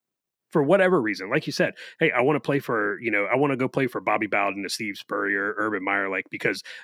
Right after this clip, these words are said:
that's my best chance to be on, you know, eight o'clock E S P N, and that's my best chance to get seen and possibly get a shot, you know, at the, you know, at the N F L." Dude, let the kid go play.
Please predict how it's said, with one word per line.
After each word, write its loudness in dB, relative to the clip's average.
that's 2
my 2
best 0
chance 0
to -2
be 2
on, 0
you -2
know, 2
eight 2
o'clock 0
E -2
S -2
P -4
N, -2
and -2
that's -2
my -2
best -2
chance 0
to -4
get -6
seen -2
and -8
possibly -6
get -2
a -4
shot, -2
you 0
know, 0
at -2
the, -2
you -4
know, -2
at -6
the -6
N 0
F -4
L." 0
Dude, 0
let 0
the -4
kid -4
go 0
play. -2